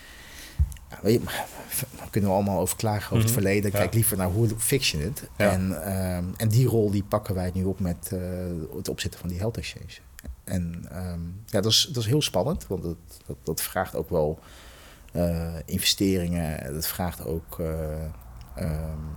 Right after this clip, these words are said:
Speaker 1: ja, best wel vooruitkijken. Proberen te voorspellen hoe de markt zich gaat ontwikkelen. Eh, maar ik denk wel dat het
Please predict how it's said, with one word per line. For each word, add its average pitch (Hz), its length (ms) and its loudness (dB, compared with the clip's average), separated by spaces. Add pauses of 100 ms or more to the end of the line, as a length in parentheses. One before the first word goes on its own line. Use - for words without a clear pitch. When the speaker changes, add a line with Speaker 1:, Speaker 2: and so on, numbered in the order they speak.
(280)
Speaker 1:
ja, 98 140 2
best - 220 4
wel 98 80 -2
vooruitkijken. 104 880 2
Proberen 92 360 -2
te - 80 -10
voorspellen 101 440 0
hoe 92 120 -2
de 92 60 2
markt 92 260 0
zich - 140 -6
gaat - 140 -8
ontwikkelen. 107 400 -2 (760)
Eh, - 120 0 (760)
maar 95 220 2
ik 110 120 0
denk 113 200 4
wel 120 180 2
dat 107 140 2
het 104 180 -4